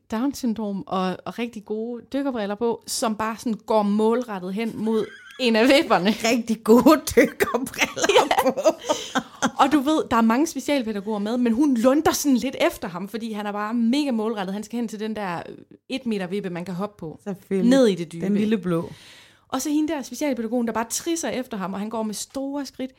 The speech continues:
Speaker 1: Hun, så går han op på, øh, den der vippe hele vejen ud, så hun sådan,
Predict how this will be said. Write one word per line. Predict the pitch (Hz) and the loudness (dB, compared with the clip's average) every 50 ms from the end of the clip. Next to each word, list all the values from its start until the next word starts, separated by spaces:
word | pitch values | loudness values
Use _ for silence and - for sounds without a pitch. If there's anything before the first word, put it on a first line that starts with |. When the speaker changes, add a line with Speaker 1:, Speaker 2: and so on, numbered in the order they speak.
| _ - - - - _ _ _ _ _ | _ -20 -20 -20 -20 _ _ _ _ _
Speaker 1:
Hun, | 311 285 247 - - | -6 -6 -6 -8 -12
så | - - 311 | -14 -14 -10
går | - - 269 | -8 -6 -6
han | 254 254 - | -6 -4 -4
op | - 349 - - | -4 -4 -4 -6
på, | - 277 | -6 -6
øh, | 240 220 - - 208 202 196 185 190 190 185 180 | -6 -6 -6 -4 -2 0 0 0 -2 -6 -6 -4
den | 233 233 226 | -4 -4 -2
der | 208 202 | -4 -4
vippe | 202 277 302 294 269 - - - - | -4 -4 -4 -4 -6 -8 -10 -8 -4
hele | 349 370 381 392 | -4 -2 0 0
vejen | 311 254 202 | 0 0 0
ud, | 269 277 247 | -2 -6 -4
så | - 277 | -4 -6
hun | 269 277 | -4 -4
sådan, | 285 262 226 - | -4 -6 -6 -6